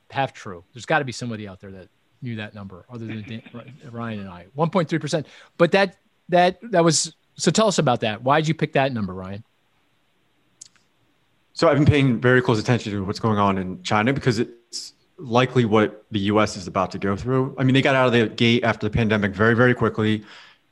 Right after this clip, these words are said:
Speaker 2: Uh, a lot of support from, uh, fiscal stimulus and the reopening of the economy. Then things slowed down a little bit, uh, and you can see that in the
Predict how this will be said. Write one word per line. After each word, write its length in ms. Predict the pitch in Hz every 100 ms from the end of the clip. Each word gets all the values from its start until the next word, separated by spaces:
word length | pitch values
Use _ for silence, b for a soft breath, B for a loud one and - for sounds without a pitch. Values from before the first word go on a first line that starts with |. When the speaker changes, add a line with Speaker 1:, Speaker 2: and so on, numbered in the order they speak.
| -
Speaker 2:
Uh, 240 | 98 - - _ _ _ -
a 20 |
lot 160 | 110 120
of 60 |
support 440 | 120 - 127 120 113
from, 460 | 117 107 101 107 -
uh, 220 | 110 95
fiscal 320 | 92 113 - 113
stimulus 680 | 123 107 101 101 101 - - _
and 400 | 117 113 113 107 - -
the 80 |
reopening 380 | 107 110 107 107
of 60 | 101
the 80 | 95
economy. 420 | 110 104 120 127 b b _
Then 140 | 139 139
things 280 | 123 143 139
slowed 260 | 131 127
down 200 | 127 127
a 40 | 110
little 220 | 107 104
bit, 420 | 101 104 - - _ _ -
uh, 320 | 101 98 98 - -
and 360 | 110 101 101
you 80 | -
can 120 | 135
see 160 | 120 135
that 180 | 117 110
in 140 | 104
the 260 | 101 98